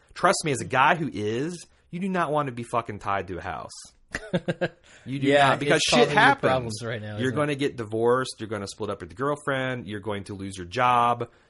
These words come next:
Speaker 1: Uh, you know, the real estate market's gonna go soft.
Speaker 2: You're
Speaker 1: and
Speaker 2: gonna
Speaker 1: you're gonna
Speaker 2: wanna
Speaker 1: be
Speaker 2: move
Speaker 1: s-,
Speaker 2: downtown.
Speaker 1: and you're gonna want to, or, or need to
Speaker 2: Yeah.
Speaker 1: make changes in your life, and this
Speaker 2: Yeah.
Speaker 1: house is gonna be an albatross around your neck. So if you can't afford to put twenty percent down,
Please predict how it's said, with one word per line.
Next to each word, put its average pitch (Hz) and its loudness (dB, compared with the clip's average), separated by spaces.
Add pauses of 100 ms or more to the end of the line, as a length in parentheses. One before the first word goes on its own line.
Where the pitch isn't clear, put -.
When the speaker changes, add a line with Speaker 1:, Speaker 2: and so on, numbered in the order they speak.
(140)
Speaker 1:
Uh, 98 -4
you 104 -8
know, 98 -6
the 92 -10
real 123 -6
estate 139 -4
market's 127 -4
gonna 120 -6
go 117 -2
soft. 107 -2
Speaker 2:
You're 110 -6
Speaker 1:
and 107 -4
Speaker 2:
gonna 110 -2
Speaker 1:
you're 110 -2
gonna 113 0
Speaker 2:
wanna 120 0
Speaker 1:
be 113 -2
Speaker 2:
move 113 -2
Speaker 1:
s-, 113 -10
Speaker 2:
downtown. 131 -4
Speaker 1:
and 117 -4
you're 117 -6
gonna 117 -4
want 117 -2
to, 104 -6
or, 110 -10
or 127 -2
need 147 -6
to 90 -8 (400)
Speaker 2:
Yeah. 107 -6
Speaker 1:
make 135 -2
changes 156 -6
in 139 -10
your 123 -6
life, 131 0
and 110 -10
this 117 -2
Speaker 2:
Yeah. 101 -4
Speaker 1:
house 139 0
is - -12
gonna 113 -8
be 107 -8
an - -10
albatross 117 -2
around 101 -8
your 95 -10
neck. 104 -8
So 117 -4
if 101 -8
you 160 -10
can't 214 -2
afford 165 -2
to 113 -12
put - -8
twenty 135 -8
percent 156 -10
down, 92 -6